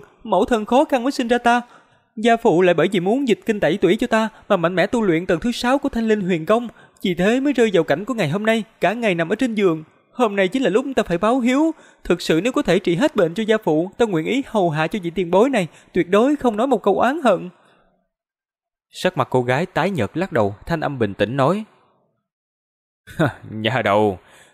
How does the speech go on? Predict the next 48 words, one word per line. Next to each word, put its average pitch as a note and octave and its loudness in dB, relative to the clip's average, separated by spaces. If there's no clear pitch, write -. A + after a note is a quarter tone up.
chẳng A2 0
lẽ A2+ 0
ngươi B2 -2
đang G#2+ 0
ép D#3+ 0
ta A#2 0
sao? A#2 -4
Ta A#2+ 0
nếu E3 0
không D3+ -2
ra D3 2
tay D3+ 0
thì A#2 -8
chẳng B2+ -2
lẽ A#2+ 0
ngươi C3 -2
sẽ A#2+ -2
vĩnh B2 -4
viễn B2 0
quỳ G2+ 2
ở B2 4
đây C3 4
sao?" B2+ -4
Nam C#3 -2
tử A2 2
cười A2+ 2
lạnh G2+ -2
một G2 -6
tiếng, F3+ 0
thanh B2 -8
âm G#2+ -2
bỗng F#2+ -4
phát G3 -4
lạnh. F#2+ -4
"Không A3+ 0
dám, C4 2
giảng G#3 0
bối C4 2
tuyệt F#3+ 2
không A3 -2
có B3 0
bất C4+ -2
cứ C4+ 0
ý C#4 2
ép F4 -2
buộc F#3+ 2
nào F#3 0
hết. D#4 0